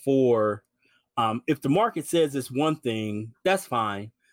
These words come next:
but that doesn't necessarily make it fair. And I'm all about doing whatever we can to try to, um, make, if a running back produces like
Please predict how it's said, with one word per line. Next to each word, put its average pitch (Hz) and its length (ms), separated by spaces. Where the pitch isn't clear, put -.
but 143 280
that 226 140
doesn't 170 140
necessarily 135 380
make 120 220
it - 140
fair. 123 280
And 113 120
I'm 220 220
all 156 180
about 123 380
doing 139 300
whatever 127 300
we 117 160
can 123 360
to - 120
try 131 480
to, 117 580
um, 107 580
make, 139 560
if 175 140
a 160 60
running 226 340
back 170 360
produces 160 640
like 135 280